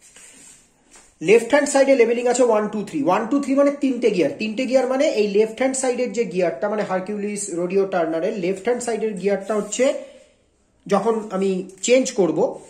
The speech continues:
তখন এই front gear কাজ করে।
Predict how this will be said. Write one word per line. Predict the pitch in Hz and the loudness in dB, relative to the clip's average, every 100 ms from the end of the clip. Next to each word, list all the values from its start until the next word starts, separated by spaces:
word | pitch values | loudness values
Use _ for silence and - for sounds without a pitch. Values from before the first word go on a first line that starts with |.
| - _ - | -20 _ -6
তখন | 180 240 233 | -2 -2 0
এই | 208 | 0
front | - - 220 262 247 185 | 0 -2 4 4 4 4
gear | 202 175 - - | 4 4 -2 -6
কাজ | 151 - | -6 -6
করে। | - 104 | -12 -16